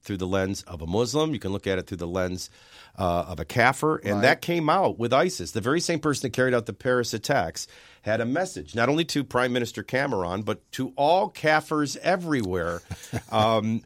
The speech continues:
Speaker 1: and, and it was interesting. I thought to myself, "I wonder if they understand why they're specifically talking to kafirs," which we covered, of course, in the first class.
Speaker 2: Oh, by the way, Michael, somebody was doing some research, and they, uh, did some research on finding,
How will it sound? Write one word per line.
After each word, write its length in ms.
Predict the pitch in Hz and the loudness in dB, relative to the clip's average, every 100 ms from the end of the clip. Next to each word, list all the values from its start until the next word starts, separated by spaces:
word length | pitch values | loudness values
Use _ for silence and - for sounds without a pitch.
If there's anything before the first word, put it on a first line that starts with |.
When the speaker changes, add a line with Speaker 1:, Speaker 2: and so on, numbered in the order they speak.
| - | 2
Speaker 1:
and, 240 | 127 120 | 4 4
and 100 | 120 | 2
it 40 | 123 | 4
was 160 | 135 127 | 4 4
interesting. 400 | 190 196 131 110 | 4 2 0 0
I 60 | |
thought 180 | 110 117 | 2 0
to 60 | 117 | 2
myself, 360 | 113 120 110 - | 0 2 0 0
"I 100 | 104 | 0
wonder 260 | 110 202 | 0 0
if 120 | 226 | -2
they 120 | 202 185 | 0 0
understand 840 | 180 156 - 160 147 85 87 95 - | 0 -4 -2 0 0 0 -4 -8 -6
why 240 | 101 117 | 2 4
they're 160 | 123 120 | 4 2
specifically 1000 | 104 - 117 - - 165 190 185 185 190 | -2 -4 -4 -2 -4 -2 -2 -2 -2 -4
talking 500 | 180 147 147 147 139 | 2 2 2 0 -4
to 100 | 120 117 | -4 -4
kafirs," 580 | 139 139 117 82 73 | 2 4 2 -2 -8
which 180 | 87 78 | -8 -8
we 80 | 92 | -8
covered, 280 | 90 78 80 | -6 -6 -8
of 100 | - | -8
course, 240 | 82 78 | -10 -10
in 80 | 76 | -14
the 60 | - | -18
first 240 | 80 76 | -14 -12
class. 200 | - 85 69 - | -10 -12 -12 -12
Speaker 2:
Oh, 60 | |
by 240 | 139 170 175 | -4 -2 0
the 100 | 175 | 0
way, 140 | 165 | 0
Michael, 480 | 113 85 76 95 113 - - _ | 0 -4 -6 -6 -6 -8 -20 _
somebody 360 | - 151 156 | 2 4 4
was 140 | 135 110 | 2 2
doing 240 | 123 123 | 4 4
some 160 | - 104 | 2 0
research, 540 | 117 127 107 95 - | 0 0 -2 -2 -4
and 120 | 95 | -4
they, 260 | 98 95 92 | -2 -2 -2
uh, 560 | 92 90 87 80 76 71 78 87 _ - | -4 -4 -4 -4 -8 -10 -12 -18 _ -10
did 160 | 101 | -8
some 160 | 87 101 | -6 -4
research 480 | 101 98 104 90 - | -4 -4 -6 -6 -10
on 260 | - 90 90 | -10 -10 -6
finding, 640 | 104 104 101 95 92 90 | -4 -2 -2 -2 -4 -8